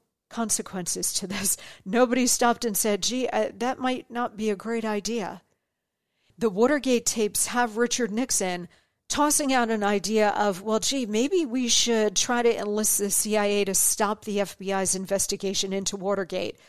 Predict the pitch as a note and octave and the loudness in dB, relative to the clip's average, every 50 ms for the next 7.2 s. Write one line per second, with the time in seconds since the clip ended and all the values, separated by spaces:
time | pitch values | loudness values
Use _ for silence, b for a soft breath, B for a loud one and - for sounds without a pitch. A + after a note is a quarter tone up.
0 | b b b b b b b - B3+ B3 C#4 C4 C4 A#3 - - - - C#4+ C4 | b b b b b b b 0 2 2 4 2 2 0 2 2 2 2 2 0
1 | C4+ A#3+ - - D4+ C#4+ - - B3 - - - C#4 C#4+ B3+ B3+ A#3 A3+ A3 - | 2 2 4 2 2 2 2 0 -2 -2 2 4 4 4 4 4 2 2 2 0
2 | B3 A3+ A#3+ A#3+ - - B3 A#3 C#4 C4+ - B B B B B C4 C4+ C4 B3 | 0 -2 0 0 0 0 2 2 2 0 0 B B B B B 2 2 4 4
3 | A#3+ A3 G3+ F#3 F#3 F3 F#3+ F3+ F3 F3+ F#3 F#3+ A#3+ G3 - - A3 F#3+ F3+ - | 2 2 0 0 -2 -4 -4 -4 -4 -4 -2 -2 -4 -4 -2 -2 -4 -2 -2 -2
4 | F#3+ F3 E3 F3 F3+ F#3 - - - G#3+ G3 A3+ G#3 G3+ F#3+ F#3+ F3+ E3+ E3 E3 | -4 -4 -4 -4 -4 -4 -6 -6 -6 -2 0 2 2 2 2 2 0 -4 -4 -4
5 | F3 - - F#3+ E3+ - - - - _ _ _ _ _ _ - - F#4 E4 - | -2 -2 0 0 -2 -4 -4 -6 -10 _ _ _ _ _ _ 0 0 2 2 2
6 | - A3+ G3 F#3+ F#3 - - _ - A#3 F#3+ G3+ G3 F#3+ F3+ - - G3 - F3+ | 0 -2 0 -2 -4 -6 -8 _ -2 -2 2 2 2 2 2 0 -2 -4 -4 -6
7 | - - - | -8 -12 -14